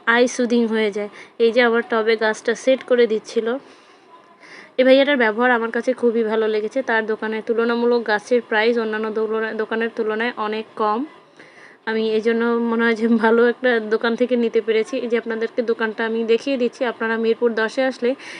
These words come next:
এই দোকানটা থেকে নিতে পারবেন। একদম হার্ট ফাউন্ডেশনের অপোজিটে দোকানটা,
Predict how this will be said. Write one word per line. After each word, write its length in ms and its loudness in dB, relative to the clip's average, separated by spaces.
এই 140 4
দোকানটা 400 0
থেকে 220 -2
নিতে 240 0
পারবেন। 300 -2
একদম 280 0
হার্ট 240 0
ফাউন্ডেশনের 600 0
অপোজিটে 540 0
দোকানটা, 480 -4